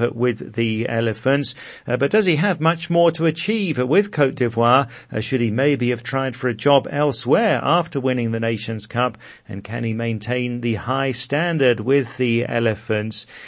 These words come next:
You can post a comment on our Facebook page. That's Planet Sport Football Africa, or send us a WhatsApp to plus four four seven nine double five two three two seven eight zero. That's plus four four seven nine double five two three two seven eight zero,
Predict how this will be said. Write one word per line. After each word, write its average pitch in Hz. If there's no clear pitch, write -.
You 143
can 175
post 170
a 156
comment 160
on 147
our 143
Facebook 180
page. 214
That's 135
Planet 135
Sport 143
Football 139
Africa, 143
or 120
send 123
us 120
a 117
WhatsApp 123
to 123
plus 123
four 185
four 156
seven 151
nine 143
double 165
five 156
two 147
three 135
two 139
seven 113
eight 117
zero. 113
That's 107
plus 110
four 117
four 113
seven 120
nine 120
double 147
five 139
two 156
three 147
two 139
seven 120
eight 120
zero, 123